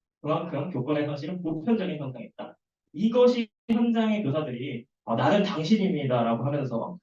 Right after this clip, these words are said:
교권 침해와 관련된 문제 제기를 내가 겪은 게 아닌데도 자기 문제처럼 겪은, 여기는 이유이기도 합니다. 심화되고 보편화된 교권 침해는 교육 활동의 위축과 대다수 학생의 불이, 더 나아가 공교육의 위기로 이어질 것입니다.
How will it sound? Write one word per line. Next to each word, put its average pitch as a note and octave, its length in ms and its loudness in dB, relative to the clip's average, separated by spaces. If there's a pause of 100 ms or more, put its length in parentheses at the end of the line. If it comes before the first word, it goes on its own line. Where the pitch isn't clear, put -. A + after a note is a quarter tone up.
(100)
교권 D#3+ 260 2
침해와 D3 400 0
관련된 B2+ 300 2
문제 C#3 320 -2
제기를 C3 520 -2
내가 D3+ 300 6
겪은 A3+ 380 -2
게 G3+ 60 0
아닌데도 A3 760 2
자기 - 260 -2
문제처럼 F#3 500 0
겪은, F3+ 640 -4 (340)
여기는 D3 420 2
이유이기도 D3+ 380 0
합니다. A2+ 360 -8 (680)
심화되고 A3 560 2
보편화된 C#3+ 680 -2
교권 D3 300 -2
침해는 C3 580 -6
교육 D#3 200 0
활동의 B2 360 -2
위축과 B2 540 -4
대다수 B2+ 280 0
학생의 C3 420 -4
불이, C#3+ 400 4
더 A#2+ 140 -2
나아가 A2+ 460 0
공교육의 E3 680 2
위기로 A#2+ 400 0
이어질 A#2+ 360 -4
것입니다. - 420 -14